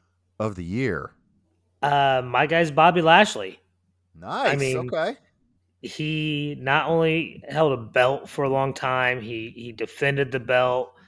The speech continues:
Speaker 2: Uh, he is one guy I have seen consistently throughout the year, week in, week out,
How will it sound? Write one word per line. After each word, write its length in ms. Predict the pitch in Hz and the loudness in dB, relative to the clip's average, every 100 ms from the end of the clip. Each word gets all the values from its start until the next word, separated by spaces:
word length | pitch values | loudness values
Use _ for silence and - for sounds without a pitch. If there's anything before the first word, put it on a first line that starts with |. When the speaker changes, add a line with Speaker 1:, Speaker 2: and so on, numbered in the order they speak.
| _ _ _ _ 123 | _ _ _ _ 0
Speaker 2:
Uh, 380 | 120 117 110 - _ _ _ _ _ _ - | 2 2 0 -4 _ _ _ _ _ _ -6
he 160 | 156 | 0
is 160 | 147 123 | 0 0
one 220 | 127 139 | -2 0
guy 300 | 131 127 127 95 | 2 4 2 4
I 160 | 127 | 4
have 260 | 139 131 117 | 4 2 -2
seen 300 | - 117 110 | -4 -10 -10
consistently 1000 | 117 113 - - 139 - 123 117 120 110 | -12 -12 -10 -6 -6 -6 -10 -10 -8 -8
throughout 480 | 101 117 113 113 113 | -6 -2 2 2 2
the 100 | 117 | -6
year, 640 | 107 110 113 110 107 104 - - | -8 -8 -4 -2 -4 -6 -12 -14
week 340 | 123 120 113 | -6 -6 -4
in, 280 | 117 110 104 | -4 -4 -6
week 240 | 113 110 | -8 -4
out, 420 | 110 107 104 107 | -2 -2 -2 -4